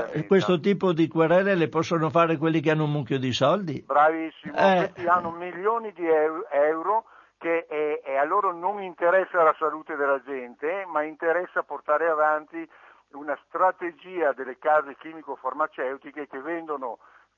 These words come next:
Speaker 1: quasi gratuitamente i pesticidi, ma poi per fare ammalare le persone, è lì, è sulle malattie che ci guadagnano. Forse la gente non l'ha ancora capito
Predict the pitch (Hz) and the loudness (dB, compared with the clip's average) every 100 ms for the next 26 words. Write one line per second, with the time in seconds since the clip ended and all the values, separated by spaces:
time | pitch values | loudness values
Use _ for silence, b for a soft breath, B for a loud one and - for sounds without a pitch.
0 | _ 180 208 202 202 170 160 170 160 165 | _ 4 4 4 -2 -2 -2 -4 -6 -6
1 | 165 175 165 139 - 151 - 170 156 165 | -4 -8 -12 -14 -12 -14 -16 -20 -18 -16
2 | 165 156 131 160 175 160 143 - 139 151 | -6 -4 -2 2 2 0 -8 -2 2 2
3 | 143 151 165 160 160 160 156 147 - 170 | 0 4 4 6 6 4 0 -4 -6 -10
4 | - 147 147 151 139 156 160 147 - 160 | -8 -8 -6 -6 -6 -8 -8 -10 -12 -10
5 | 151 143 143 - 170 151 127 - 123 117 | 0 2 2 -2 -10 -12 -12 -16 -6 -4
6 | 113 113 120 123 123 185 - 165 135 170 | -2 -4 -6 -14 -12 -12 -8 -8 -6 -8
7 | 196 165 139 143 147 - 156 143 143 - | -8 -8 -2 0 0 -2 -4 -2 -4 -6
8 | 208 - 139 | -16 -4 -4